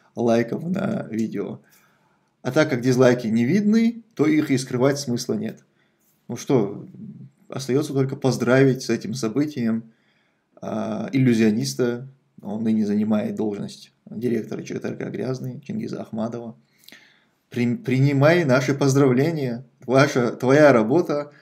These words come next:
стала легче. YouTube облегчил тебе твое бремя. А вы жалуетесь на американцев, на Google, все недовольны. А они о вас думают.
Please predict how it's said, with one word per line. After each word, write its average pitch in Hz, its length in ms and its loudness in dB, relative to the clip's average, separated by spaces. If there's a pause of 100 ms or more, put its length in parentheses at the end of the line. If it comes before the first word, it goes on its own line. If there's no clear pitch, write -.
(280)
стала 120 760 -4 (220)
легче. 113 460 2
YouTube 127 380 -2
облегчил 120 600 4
тебе 123 500 -2 (260)
твое 113 300 -2
бремя. 107 480 -2 (1800)
А 123 120 -2
вы 135 280 6
жалуетесь 110 560 2
на 110 120 0
американцев, 113 720 -2
на 101 120 -2
Google, 113 520 0
все - 180 -8
недовольны. 113 600 0 (600)
А 113 140 -4
они 120 160 0
о 165 80 0
вас 165 220 -2
думают. 156 420 -4